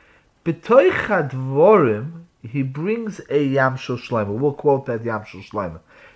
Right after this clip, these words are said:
Yam Shel Shlomo is in Bava Kama, in Perek Yud Anosha, where these halachas are.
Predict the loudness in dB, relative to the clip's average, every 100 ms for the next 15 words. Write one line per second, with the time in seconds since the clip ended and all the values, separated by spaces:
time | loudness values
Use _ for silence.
0 | -2 0 0 -2 0 0 0 -2 2 2
1 | 2 2 2 2 -2 -4 -8 -4 -2 -2
2 | -6 -10 -10 -2 0 0 0 2 2 2
3 | 0 -4 -4 -4 -2 0 0 -2 -10 -8